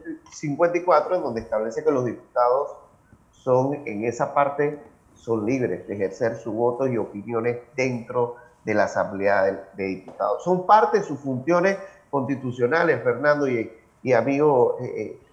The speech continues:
televidentes, son parte de las funciones que desempeña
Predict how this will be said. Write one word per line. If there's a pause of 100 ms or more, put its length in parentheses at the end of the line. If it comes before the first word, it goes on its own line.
(120)
televidentes,
son
parte (260)
de
las
funciones
que
desempeña